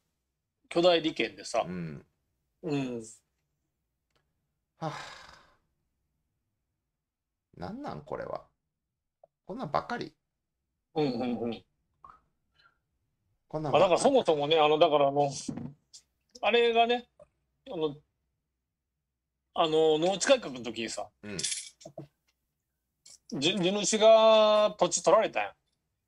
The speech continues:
Speaker 2: うんうんうんうん。取られたね。
Speaker 1: で、それでその、その見返りに、いくつかあったんですよ。
Speaker 2: うん。
Speaker 1: まあ、一つがまずあの、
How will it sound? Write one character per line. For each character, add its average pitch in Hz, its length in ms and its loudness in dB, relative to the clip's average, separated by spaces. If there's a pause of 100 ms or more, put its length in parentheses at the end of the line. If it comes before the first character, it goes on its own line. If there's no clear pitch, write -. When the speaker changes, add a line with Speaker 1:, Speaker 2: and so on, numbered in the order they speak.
(200)
Speaker 2:
う - 20 -8
ん - 20 -8
う - 20 -6
ん 104 40 -6
う - 20 -8
ん 92 60 -10
う - 20 -12 (640)
ん。 65 80 -20
取 90 140 -4
ら 82 60 0
れ - 60 -6
た 90 120 -8
ね。 123 200 -8 (460)
Speaker 1:
で、 190 180 -2
そ 226 140 2
れ 233 80 4
で 220 160 4
そ 214 160 0
の、 208 300 0
そ 214 80 2
の 208 60 -2
見 226 140 0
返 240 280 6
り 240 100 0
に、 214 420 -2 (920)
い 185 60 -4
く 170 100 -4
つ - 80 -10
か 160 140 2
あ 131 60 0
っ - 80 -14
た 170 120 8
ん 127 60 -4
で 107 80 -14
す - 140 -16
よ。 - 100 -20
Speaker 2:
う - 60 -16
ん。 - 20 -8
Speaker 1:
ま 101 60 -8 (840)
あ、 - 20 0
一 254 200 0
つ 226 80 -2
が 170 80 4
ま 151 160 2
ず 131 120 -6
あ 117 100 -4
の、 113 260 -10